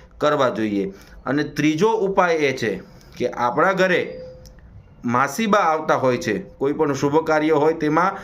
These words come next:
તેનું આગમન થતું હોય છે, તે એમના સમૂહને બોલાવી અને એમને ભોજન કરાવવું જોઈએ, એમને વસ્ત્રનું દાન કરવું જોઈએ, એને દક્ષિણા આપવી જોઈએ.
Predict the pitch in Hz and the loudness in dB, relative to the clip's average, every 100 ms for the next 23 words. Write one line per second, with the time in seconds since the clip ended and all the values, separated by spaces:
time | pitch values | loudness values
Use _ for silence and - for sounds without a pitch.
0 | - - 160 175 156 151 156 190 214 180 | -16 -6 -2 0 2 0 0 0 0 0
1 | 170 165 143 131 123 113 - - - - | 0 2 2 2 0 -2 -4 -10 -20 -12
2 | - 180 165 170 180 196 185 185 170 196 | -4 -2 0 2 2 2 0 0 2 2
3 | 208 208 208 202 - - - - 131 147 | 2 2 0 -4 -10 -20 -14 -8 0 2
4 | 170 180 180 190 202 - - - - 156 | 2 2 2 0 -2 -8 -16 -10 -2 0
5 | 185 202 - - - - 170 190 - 120 | 0 -2 -6 -16 -8 -4 0 0 0 0
6 | 131 135 180 180 175 180 185 175 180 185 | 0 2 0 2 2 2 2 2 0 0
7 | 156 170 165 131 143 147 180 175 180 170 | 0 0 2 2 0 -2 -2 0 2 2
8 | 175 175 170 175 170 170 170 - 165 151 | 0 0 0 0 0 0 0 0 0 0
9 | 139 - 240 240 202 170 135 127 123 107 | -2 -2 0 2 2 0 -2 -2 -2 -2
10 | 92 | -6